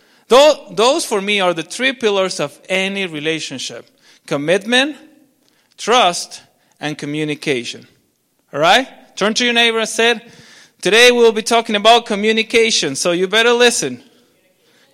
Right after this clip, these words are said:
You better listen, Brady. Communication. That's what we're speaking about today,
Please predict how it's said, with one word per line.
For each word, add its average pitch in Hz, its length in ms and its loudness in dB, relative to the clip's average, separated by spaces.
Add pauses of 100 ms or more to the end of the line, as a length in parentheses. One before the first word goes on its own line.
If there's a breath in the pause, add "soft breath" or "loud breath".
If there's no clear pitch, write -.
(1900)
You 170 140 -8
better 302 400 0
listen, 320 400 -2
Brady. 160 360 -2
Communication. 269 1120 -6 (240)
That's 214 240 -2
what 226 180 2
we're 214 160 -2
speaking 202 480 -8
about 170 340 -4
today, 165 500 -4